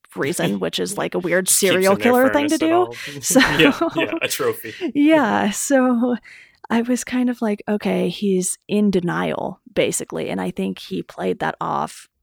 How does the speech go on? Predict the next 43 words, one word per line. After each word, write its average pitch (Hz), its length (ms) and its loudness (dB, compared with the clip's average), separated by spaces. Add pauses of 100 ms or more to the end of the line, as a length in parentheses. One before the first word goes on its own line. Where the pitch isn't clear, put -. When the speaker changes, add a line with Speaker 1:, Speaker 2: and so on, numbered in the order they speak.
(380)
Speaker 1:
as 180 200 -6
long 185 300 0
as 180 160 -2
he 180 100 -4
could, 247 540 0 (100)
and 190 140 -4
it 190 140 -6 (400)
worked 185 500 -2
for 180 440 -4
his 180 260 -8
character 202 420 -4
because 180 540 -6 (140)
cops - 440 -2
are 185 500 -2 (240)
taught - 300 -2
to 190 140 -6
follow 165 340 -2
the - 140 -4
evidence. - 520 -6 (340)
And 175 440 -4 (460)
Rod 185 340 2
being 175 240 0
the 170 100 -2
one 165 180 0
in 160 80 -4
the 165 80 -6
room 180 200 0
with 170 140 -4
Tina, 214 480 0 (180)
okay, 190 320 -4
he's 180 280 -2
the - 60 -4
obvious 175 380 -2
suspect, 208 560 -4
but - 260 -4 (260)
what 190 440 0
on 175 140 -2
earth 170 240 -4
did - 140 -8
he - 80 -10
cut 160 180 -4
her - 100 -6
with - 180 -8